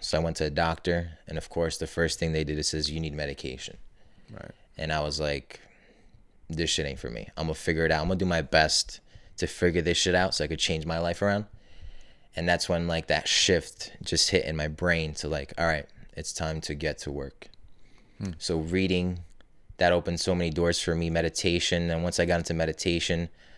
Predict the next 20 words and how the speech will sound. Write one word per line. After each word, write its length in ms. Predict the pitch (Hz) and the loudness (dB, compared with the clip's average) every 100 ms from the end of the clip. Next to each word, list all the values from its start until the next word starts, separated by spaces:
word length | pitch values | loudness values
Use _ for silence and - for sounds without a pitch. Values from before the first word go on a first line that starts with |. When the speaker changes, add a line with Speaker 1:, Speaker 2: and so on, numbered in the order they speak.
| - | -8
Speaker 1:
I 80 | 82 | -6
started, 420 | - 85 85 73 _ - | 2 2 2 -2 _ -10
you 80 | 90 | -4
know, 100 | 82 | 0
getting 200 | 80 87 | 0 0
into 160 | 85 87 | -2 -2
nutrition, 760 | 82 - 95 92 - 92 90 87 - - | 0 2 4 4 6 4 2 -2 -10 -8
working 320 | 87 87 92 92 | -2 0 4 6
out, 280 | 90 85 | 4 2
movement, 440 | 90 95 90 92 82 | 0 2 4 2 2
and 120 | 85 | 0
that 120 | 85 | 0
just 200 | 85 - | 0 -2
became 520 | 85 - 85 85 82 - - - - - - | -4 -2 0 0 -2 -8 -20 -20 -18 -16 -2
kind 140 | 113 | 2
of 80 | 107 | 4
the 80 | 90 | 4
movement 460 | 98 104 95 - | 4 4 2 -2
for 120 | - | -4
me. 300 | 85 90 69 | -2 0 -2